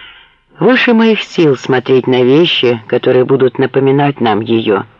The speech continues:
Та страшная рождественская ночь, когда маркиза и его жену постигло несчастье,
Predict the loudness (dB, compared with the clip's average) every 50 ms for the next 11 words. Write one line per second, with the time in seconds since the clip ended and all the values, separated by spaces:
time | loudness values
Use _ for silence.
0 | _ _ _ _ _ _ _ _ _ _ _ _ _ _ _ _ _ _ _ _
1 | _ _ _ _ _ _ _ _ _ _ _ _ _ _ _ _ _ _ _ _
2 | _ _ _ _ _ _ _ _ _ _ _ _ _ -2 0 0 0 -2 -4 -4
3 | -2 0 0 0 0 0 0 0 2 2 2 2 0 2 2 2 2 2 0 0
4 | 0 0 0 0 0 0 2 2 2 2 0 0 0 -2 -4 -4 -6 -10 -14 -14
5 | -4 -2 -2 0 0 0 0 0 0 0 -2 -6 -4 -2 0 0 2 2 2 2
6 | 2 2 0 0 2 2 2 2 2 2 2 2 2 0 0 0 -2 -4 -4 _
7 | _ -2 -2 0 2 2 2 2 2 0 0 0 0 0 0 0 -2 -4 -8 -4
8 | -4 -4 -4